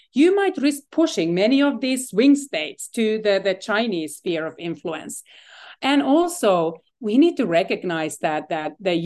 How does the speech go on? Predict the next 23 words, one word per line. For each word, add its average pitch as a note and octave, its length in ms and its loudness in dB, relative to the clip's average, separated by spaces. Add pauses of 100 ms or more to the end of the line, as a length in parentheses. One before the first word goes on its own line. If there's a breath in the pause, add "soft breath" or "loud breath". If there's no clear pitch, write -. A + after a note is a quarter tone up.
U B3 140 2
S A#3+ 120 -2
and G#3 220 -2
the G3+ 80 0
E G#3 320 -2
U D#3+ 100 -2
as D3+ 140 -4
kind F#3+ 140 -2
of E3 60 -2
leaders G3+ 520 2
of F#3 180 -2
these F3+ 200 -8
coalitions F3+ 720 0
of E3+ 140 0 (200)
democracies, F3 760 -4 (360 soft breath)
they F#4 160 2
have G4+ 140 0
serious B3+ 560 0
struggles G3+ 760 -4
inside A3 680 0 (300)
their G3+ 220 2
own A#3+ 380 0
jurisdictions. - 960 -10